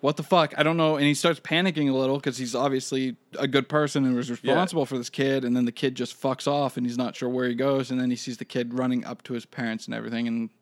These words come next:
Speaker 1: he's basically like, "All right, the kid's with his parents. Fine." <laughs>
Speaker 2: I'm, I'm done.
Speaker 1: Yes. Uh, but then he sees, like, a, like, a squad go by him marching and everything. And he pulls one of the guys off. He's like, "Where are you going? Uh, what's going on?" And he,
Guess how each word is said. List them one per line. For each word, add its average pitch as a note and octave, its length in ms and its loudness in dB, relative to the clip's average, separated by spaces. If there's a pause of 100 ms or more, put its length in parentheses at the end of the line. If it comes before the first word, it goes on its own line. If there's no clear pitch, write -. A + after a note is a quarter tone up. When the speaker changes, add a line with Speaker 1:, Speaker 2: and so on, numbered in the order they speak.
(120)
Speaker 1:
he's A#2 200 -6
basically B2 420 -4
like, A#2 60 -6
"All C3+ 100 0
right, F3+ 360 -4
the - 60 -20
kid's B2+ 200 -8
with B2+ 100 -4
his B2+ 80 -8
parents. D3 400 -4 (100)
Fine." C#3 420 0
<laughs> - 40 -2 (140)
Speaker 2:
I'm, C3 340 2
I'm C3+ 160 2
done. A#2+ 380 2
Speaker 1:
Yes. D#3 320 -2 (580)
Uh, D3 220 2
but E3 80 2
then G3 120 6
he G3+ 100 2
sees, F3+ 240 2
like, D#3+ 160 2
a, C#3 380 4
like, C#3 140 0
a B2 100 -2
squad D3+ 640 0
go C3+ 160 2
by C3 280 2
him B2 280 0
marching B2+ 400 0
and B2 80 -2
everything. A#2 320 -4
And A2+ 100 -4
he A#2 60 -6 (200)
pulls C3+ 240 -2
one C3 120 0
of B2+ 60 0
the C3 60 -2
guys B2+ 220 0
off. C3 200 0
He's B2 80 -8
like, A#2 100 -2 (160)
"Where C3 140 2
are - 20 2
you C3+ 80 2
going? B2+ 440 -2 (140)
Uh, G#2 240 -10
what's A#2+ 220 -8
going B2+ 160 -2
on?" C3+ 260 -2 (400)
And E3 140 2
he, E3+ 60 2